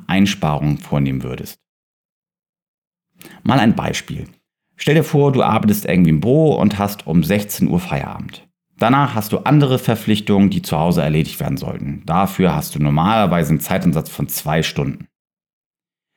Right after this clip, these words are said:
Dann gibt es Abendessen. Dann möchtest du Zeit mit deiner Familie verbringen. Dann möchtest du vielleicht noch was lesen. Vielleicht willst du einen Spielfilm sehen. Nun stellst du aber fest, es wäre auch nicht schlecht, ein bisschen Sport zu machen.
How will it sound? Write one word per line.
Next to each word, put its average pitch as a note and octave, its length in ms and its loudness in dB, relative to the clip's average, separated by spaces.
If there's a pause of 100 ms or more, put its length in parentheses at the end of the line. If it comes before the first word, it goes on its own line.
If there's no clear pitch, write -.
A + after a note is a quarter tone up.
(120)
Dann G#2 220 2
gibt G2+ 160 0
es - 200 -2
Abendessen. D#2 680 -2 (600)
Dann B2+ 200 4
möchtest B2 340 0
du A2 80 2
Zeit G2+ 300 -2
mit F#2 100 0
deiner F2+ 180 4
Familie F2+ 440 4
verbringen. C#2+ 420 -8 (540)
Dann - 160 -4
möchtest F2+ 320 0
du G2+ 60 -8
vielleicht B2 200 2
noch C3 100 2
was C3+ 180 0
lesen. E3 380 4
Vielleicht - 260 -4
willst E2+ 160 0
du F2+ 60 2
einen A2+ 100 4
Spielfilm B2+ 560 2
sehen. - 380 -8 (1160)
Nun F#2 120 2
stellst C#3 320 0
du D3+ 40 2
aber C3 120 2
fest, C#3+ 260 0
es - 180 -4
wäre B2+ 260 2
auch C3+ 120 2
nicht C3+ 160 2
schlecht, B2+ 220 -2
ein A#2+ 140 0
bisschen C3 220 2
Sport B2+ 400 0
zu C#3 120 -8
machen. - 260 -12